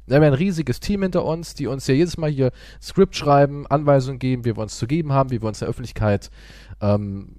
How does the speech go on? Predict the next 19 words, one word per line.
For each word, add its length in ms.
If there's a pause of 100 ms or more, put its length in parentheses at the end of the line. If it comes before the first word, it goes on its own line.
(160)
ja, 200
verhalten 420
müssen. 260
Auch 240
unsere 260
Gesinnung 460
wird 140
jeden 200
Monat 280
getestet. 400
Es 80
gibt 180
bei 80
uns 220
einen 40
Gesinnungstest. 720
Klingt 180
zwar 160
ziemlich 500